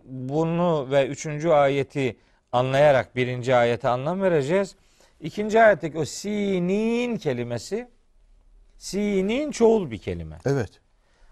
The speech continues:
Speaker 1: Aslında bu Müminun suresinde Seyna diye geçer. Sina yani. Tercümede de konumuz Sina Dağı'dır.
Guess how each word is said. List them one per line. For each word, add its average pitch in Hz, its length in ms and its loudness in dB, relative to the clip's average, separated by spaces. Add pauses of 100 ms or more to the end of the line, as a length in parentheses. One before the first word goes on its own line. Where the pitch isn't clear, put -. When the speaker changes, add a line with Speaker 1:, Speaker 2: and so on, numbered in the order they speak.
(140)
Speaker 1:
Aslında 160 360 -2
bu 185 100 2
Müminun 185 460 -2
suresinde 180 760 -2 (180)
Seyna 196 960 4 (120)
diye 123 200 0
geçer. 90 360 -10
Sina 120 640 -2
yani. 73 320 -14 (800)
Tercümede 160 600 2
de 196 80 4
konumuz 160 440 -2
Sina 147 600 0
Dağı'dır. 104 500 0